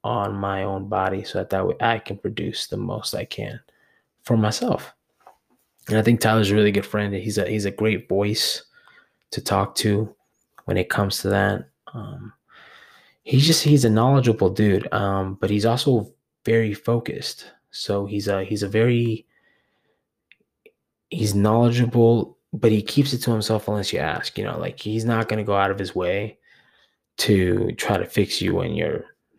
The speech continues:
not doing what you have to do. So that's where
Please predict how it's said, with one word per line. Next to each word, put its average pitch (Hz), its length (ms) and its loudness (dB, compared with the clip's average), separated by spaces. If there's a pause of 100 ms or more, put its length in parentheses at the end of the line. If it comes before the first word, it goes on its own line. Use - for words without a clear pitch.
not 95 360 -2
doing 101 320 0
what 92 200 -6
you 90 80 -6
have - 220 -6
to - 80 -12
do. 98 200 -6
So 98 380 -2
that's 101 320 -2
where 95 460 0